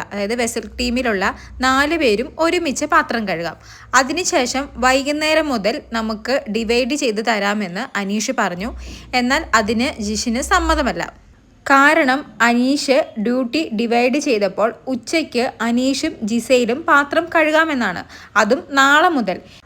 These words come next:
പക്ഷേ ജിഷിൻ പറയുന്നത് ഉച്ചയ്ക്ക് പാത്രം കഴുകേണ്ടത്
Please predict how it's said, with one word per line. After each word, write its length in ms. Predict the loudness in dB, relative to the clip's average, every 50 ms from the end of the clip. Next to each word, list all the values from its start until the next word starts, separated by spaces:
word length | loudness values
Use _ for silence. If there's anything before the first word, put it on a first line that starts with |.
| _ _ _ _ _ _ 4
പക്ഷേ 560 | 4 4 2 -2 4 6 6 6 6 2 -4 -6 -4 0 2
ജിഷിൻ 360 | 2 2 2 2 0 4 4 6
പറയുന്നത് 580 | 6 6 4 0 -2 -2 -2 -2 -2 -2 -2 -4 -4 -6
ഉച്ചയ്ക്ക് 340 | -6 -4 -4 -2 -2 -2 0 4
പാത്രം 380 | 4 4 4 4 2 0 2 2
കഴുകേണ്ടത് 600 | 2 0 2 0 -2 -2 -2 -2 -2 -2 -4 -4